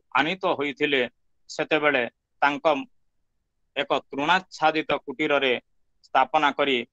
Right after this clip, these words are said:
ପୂଜା ଚ-, କରାଯାଉଥିଲା। ଆଉ ଆଶ୍ୱିନ ଅମାବାସ୍ୟା ତିଥିରେ ଏହି ସମଲେ ମନ୍ଦିର ପ୍ରାଙ୍ଗଣରେ ଭକ୍ତମାନେ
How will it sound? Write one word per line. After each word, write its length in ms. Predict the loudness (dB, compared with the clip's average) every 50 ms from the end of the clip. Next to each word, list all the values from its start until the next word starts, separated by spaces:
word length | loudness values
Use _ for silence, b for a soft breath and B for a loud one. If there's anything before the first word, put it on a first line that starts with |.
| _ _ _
ପୂଜା 280 | _ -2 2 4 4 4 2 0 -4 _ _ _ _ _ _
ଚ-, 160 | -6 -6 -6 -8 _
କରାଯାଉଥିଲା। 680 | _ 0 2 2 2 0 -2 -4 -4 -6 -2 0 0 -2 -2 -6 _ _ _ _ _ _ _
ଆଉ 140 | 0 2 2 4
ଆଶ୍ୱିନ 520 | 2 2 0 0 -6 _ -6 -4 -2 0 2 2 0 0 -4 _ _ _ _ _ _ -4
ଅମାବାସ୍ୟା 640 | 0 2 2 2 4 2 0 0 -2 -4 -2 -2 -2
ତିଥିରେ 460 | -2 -4 -12 -6 -4 0 2 2 2 0 -2 -6 _ _ _ _ _ _ _ _ _ _ -2
ଏହି 120 | 0 0 0
ସମଲେ 420 | -2 -4 -6 -4 -4 -2 -2 -2
ମନ୍ଦିର 420 | -2 -2 -4 -4 0 0 0 0 0 -4 _ _ _ _ _ _ _ _ 0
ପ୍ରାଙ୍ଗଣରେ 580 | 2 2 2 2 0 2 2 2 2 2 2 0 -2 -6 _ _ _ _
ଭକ୍ତମାନେ 720 | -20 -6 -6 -6 -6 -6 _ 0 0 2 4 2 2 2